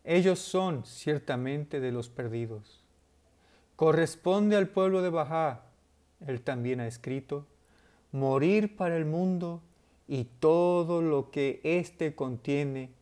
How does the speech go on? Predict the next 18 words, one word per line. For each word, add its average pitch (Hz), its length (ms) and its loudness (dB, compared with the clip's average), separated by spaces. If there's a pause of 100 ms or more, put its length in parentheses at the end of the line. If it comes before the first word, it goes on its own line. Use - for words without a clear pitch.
(540)
y 151 140 2
mantenerse 160 720 2
tan 214 380 2
desprendidos 175 1160 0 (160)
de 139 120 -2
las 127 200 -2
cosas 151 440 0
terrenales, 147 840 -4 (680)
que 147 120 2
los 139 220 2
moradores 151 640 4
del 165 160 2
paraíso 160 720 2
puedan 160 420 4
inhalar 147 440 0
sus 147 240 -4
vestiduras 147 960 -2 (480)
el 135 320 0